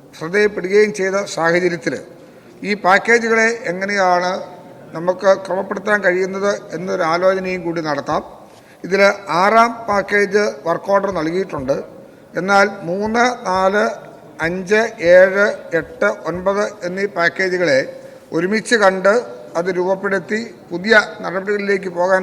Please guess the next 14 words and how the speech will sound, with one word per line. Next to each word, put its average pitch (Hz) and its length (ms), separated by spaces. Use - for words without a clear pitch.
സാധിക്കുമോ 180 460
എന്ന് 180 180
പരിശോധിക്കുകയും 156 640
എത്രയും 240 340
പെട്ടെന്ന് 202 340
ടെൻഡർ 190 220
ചെയ്യുന്നതിനുള്ള 185 560
നടപടികൾ 190 500
ആവിഷ്കരിച്ച് 196 600
ഈ 170 120
പദ്ധതി 190 360
പൂർത്തീകരിക്കുന്നതിനാവശ്യമായ 180 1120
നടപടി 180 320
സ്വീകരിക്കാനാണ് 170 640